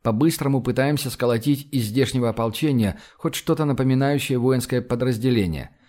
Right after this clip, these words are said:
чтобы не страшно было им автоматическое оружие оставлять.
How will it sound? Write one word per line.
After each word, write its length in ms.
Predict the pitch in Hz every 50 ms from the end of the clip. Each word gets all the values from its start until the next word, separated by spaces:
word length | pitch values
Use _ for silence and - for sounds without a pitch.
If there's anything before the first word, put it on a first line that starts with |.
| _ _
чтобы 320 | - - - 139 139 147
не 80 | 156 160
страшно 480 | 143 - 165 143 135 120 - - 120 113
было 180 | 110 113 110
им 260 | 117 - - 151 147 -
автоматическое 760 | 113 113 - 139 131 123 123 135 127 - 139 117 - - 131
оружие 480 | 123 - 123 135 135 143 120 98 104 104
оставлять. 520 | 95 - - 104 90 82 78 65 - -